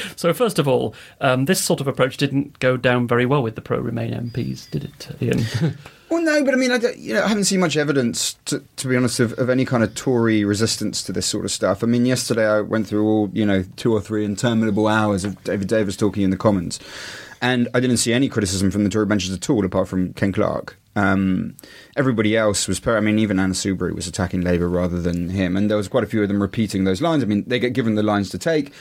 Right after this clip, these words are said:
Speaker 2: Labour's betrayed the word of the people, blah, blah, blah. They say it, they leave the chamber, that's their job done. I actually didn't, you know, I mean, I thought the Labour comments were marginally improved, but not so improved that you would actually get to the point we had any faith in the party to scrutinise what was going on. So I, I haven't seen a big kickback against them saying this.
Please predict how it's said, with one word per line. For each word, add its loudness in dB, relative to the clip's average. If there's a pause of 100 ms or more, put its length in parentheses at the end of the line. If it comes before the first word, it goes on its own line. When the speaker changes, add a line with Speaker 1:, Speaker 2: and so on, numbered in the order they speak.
(120)
Speaker 2:
Labour's -2
betrayed -2
the -4
word 0
of -4
the -4
people, 0
blah, 0
blah, 0
blah. 2
They 0
say 2
it, 2
they -4
leave 2
the -4
chamber, 2
that's -2
their 0
job -4
done. 0 (300)
I 0
actually 0
didn't, 0 (240)
you 0
know, -2
I 0
mean, 2
I 2
thought 0
the 0
Labour 0
comments -2
were 0
marginally 0
improved, 0
but -2
not -2
so -4
improved -2
that -2
you 0
would 4
actually 0
get 2
to -6
the -2
point -2
we 0
had 2
any 2
faith -2
in -2
the -4
party -2
to -8
scrutinise 0
what -2
was -6
going 0
on. -8 (580)
So 0
I, 0
I 0
haven't 2
seen 2
a 4
big -2
kickback 0
against 0
them 2
saying 2
this. 0